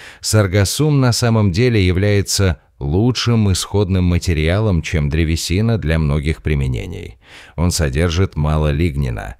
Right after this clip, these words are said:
Это древесная часть древесины, которую трудно разложить. Тем не менее, у него есть свои собственные полимеры на основе сахара, которые могут засорять работу. У него есть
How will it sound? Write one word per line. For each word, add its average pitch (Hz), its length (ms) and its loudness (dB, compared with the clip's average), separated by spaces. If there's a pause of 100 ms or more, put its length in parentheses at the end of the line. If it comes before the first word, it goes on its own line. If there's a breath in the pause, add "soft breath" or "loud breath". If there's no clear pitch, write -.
(340 loud breath)
Это 90 260 0
древесная 87 800 0
часть - 480 -4
древесины, 76 800 -2
которую 76 440 -2
трудно 90 520 0
разложить. 76 720 -4 (400 loud breath)
Тем 98 240 2
не 92 100 4
менее, 101 560 0 (140)
у 92 100 0
него 92 300 4
есть 82 520 -2
свои 71 540 -2
собственные 82 880 -2
полимеры 78 640 0
на 76 160 0
основе 76 400 -2
сахара, - 560 -6 (340 loud breath)
которые 85 460 0
могут 101 460 -2 (180)
засорять 78 720 -2
работу. 60 560 -8 (380 loud breath)
У 92 100 0
него 107 280 2
есть 95 520 -2